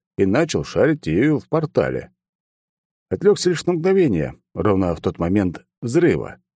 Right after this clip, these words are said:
Из портала вырвалось адское пламя, но полыхало оно недолго. Эва сразу закрыла пространственный разлом и почему-то упала в обморок.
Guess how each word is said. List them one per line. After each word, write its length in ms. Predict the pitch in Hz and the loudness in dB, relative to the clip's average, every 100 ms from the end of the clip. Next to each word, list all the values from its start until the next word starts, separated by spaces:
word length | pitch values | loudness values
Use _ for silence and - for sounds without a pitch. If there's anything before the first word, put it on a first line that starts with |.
| _ _ | _ _
Из 160 | 73 - | -8 -6
портала 580 | 92 90 - 107 101 98 | -4 -4 0 2 2 2
вырвалось 560 | 95 95 92 90 - | 2 2 2 0 0
адское 480 | 90 85 - - 80 | 0 0 -2 0 0
пламя, 540 | - 98 95 95 92 | 0 0 0 2 0
но 300 | 87 85 107 | 0 0 0
полыхало 560 | - - 95 - 90 90 | 2 2 2 0 0 0
оно 160 | 87 85 | 0 0
недолго. 680 | 85 78 64 60 - - - _ _ _ _ - | 0 -2 -4 -6 -10 -18 -20 _ _ _ _ -2
Эва 220 | 117 139 | 0 2
сразу 360 | - 127 117 101 | 0 0 0 0
закрыла 380 | 98 - 101 | -2 0 -2
пространственный 640 | 87 101 - 92 80 98 98 | 0 -4 -2 -4 -2 0 0
разлом 420 | 117 123 73 101 _ _ - | 0 0 -2 -4 _ _ -4
и 140 | 87 | -2
почему-то 380 | 76 95 95 85 | -2 -2 0 0
упала 280 | 80 98 82 | 0 0 0
в 100 | 73 | -2
обморок. 420 | 73 - - - | -4 -6 -14 -16